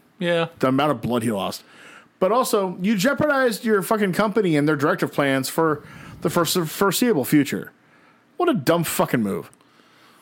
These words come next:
Speaker 1: For me, though, as long as far as him hurting himself, I don't fucking care. It's himself. It's
Speaker 2: It's
Speaker 1: my,
Speaker 2: that
Speaker 1: my,
Speaker 2: second part
Speaker 1: but,
Speaker 2: that
Speaker 1: but my, I don't care about that either. My bigger problem is that he hurts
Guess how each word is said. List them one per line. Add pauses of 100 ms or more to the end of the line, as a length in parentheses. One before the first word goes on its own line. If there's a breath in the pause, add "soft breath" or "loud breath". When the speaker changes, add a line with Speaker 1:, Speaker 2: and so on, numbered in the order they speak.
(100)
Speaker 1:
For
me,
though,
as
long
as
far
as
him
hurting
himself,
I
don't
fucking
care.
It's
himself.
It's
Speaker 2:
It's
Speaker 1:
my,
Speaker 2:
that
Speaker 1:
my,
Speaker 2:
second
part
Speaker 1:
but,
Speaker 2:
that
Speaker 1:
but
my,
I
don't
care
about
that
either. (440 loud breath)
My
bigger
problem
is
that
he
hurts